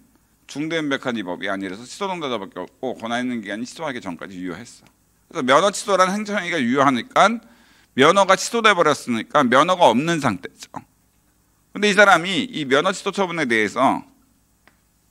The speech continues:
취소 소송을 제기했는데, 뭐, 이 효력정지 결정 이런 거 받지 않고 여기서 이제 취소 소송만 제기된 상태에서 운전을 한 거야.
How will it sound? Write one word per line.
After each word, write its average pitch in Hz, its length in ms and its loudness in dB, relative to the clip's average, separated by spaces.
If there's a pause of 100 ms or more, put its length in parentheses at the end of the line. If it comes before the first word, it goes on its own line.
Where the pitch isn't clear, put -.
(460)
취소 220 280 -4
소송을 180 400 -4
제기했는데, 120 960 -4 (1300)
뭐, 120 100 -6
이 - 180 -6
효력정지 208 400 0
결정 165 220 0
이런 147 140 2
거 151 80 -2
받지 131 300 -4
않고 120 580 -4
여기서 127 380 -2
이제 98 200 -4 (480)
취소 226 300 -2
소송만 185 400 -2
제기된 151 420 0 (240)
상태에서 180 1000 -2 (840)
운전을 135 580 -2
한 156 140 -8
거야. 82 160 -10